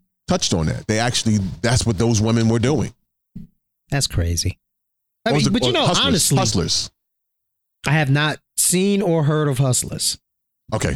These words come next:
Speaker 1: stop right there. This is your homework assignment. You need to see this movie. I believe it's on,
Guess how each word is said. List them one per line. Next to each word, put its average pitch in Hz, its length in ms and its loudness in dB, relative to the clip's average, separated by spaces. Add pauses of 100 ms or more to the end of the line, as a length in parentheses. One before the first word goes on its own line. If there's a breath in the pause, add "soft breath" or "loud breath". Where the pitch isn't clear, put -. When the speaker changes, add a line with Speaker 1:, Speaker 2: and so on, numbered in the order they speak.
Speaker 1:
stop 117 440 -2 (460)
right 117 280 0
there. 78 360 -2 (760)
This 135 160 0
is 135 160 2
your 131 120 2
homework 131 380 2
assignment. 82 460 -2
You 110 160 2
need 156 240 2
to 123 120 -2
see 156 280 2
this 135 220 0
movie. 110 280 2
I 95 60 0
believe 135 320 2
it's 131 180 -2
on, 104 440 0